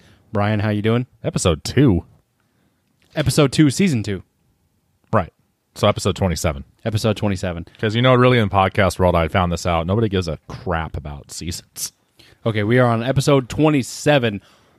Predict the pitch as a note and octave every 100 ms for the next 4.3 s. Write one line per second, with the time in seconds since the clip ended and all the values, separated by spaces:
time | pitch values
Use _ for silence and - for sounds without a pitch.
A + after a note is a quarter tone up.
0 | - A#2 C#3 C3 A#2 A#2 A2 G#2+ A2 A2
1 | G#2+ G#2 G#2 G#2 G#2 - F3+ F3 A2 G#2+
2 | F#2+ F#2+ G2 D3 _ _ _ - G#2 F#2
3 | G2 G2 G2+ G#2+ G2+ F#2+ A2 A2+ A2+ G2+
4 | A2 G#2 D3